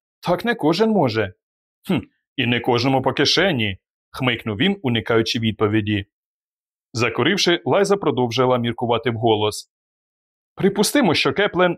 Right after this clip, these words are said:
візьме тебе під свій захист", сказала вона. "Він доволі могутня особа". "Я думав, що він усього лише відставний генерал". "З технічного боку так, але Вітвер дістав на нього досьє.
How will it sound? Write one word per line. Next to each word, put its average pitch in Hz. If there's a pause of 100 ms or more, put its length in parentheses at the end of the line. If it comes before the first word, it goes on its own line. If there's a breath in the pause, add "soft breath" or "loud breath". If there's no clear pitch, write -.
візьме 131
тебе 120
під 127
свій 165
захист", 113 (300)
сказала 113
вона. 110 (340)
"Він 226
доволі 208
могутня 160
особа". 120 (760)
"Я 120
думав, 147
що -
він 127
усього 139
лише 147
відставний 139
генерал". 117 (520)
"З -
технічного 208
боку 214
так, 113 (120)
але 131
Вітвер 165
дістав 175
на 147
нього 151
досьє. 117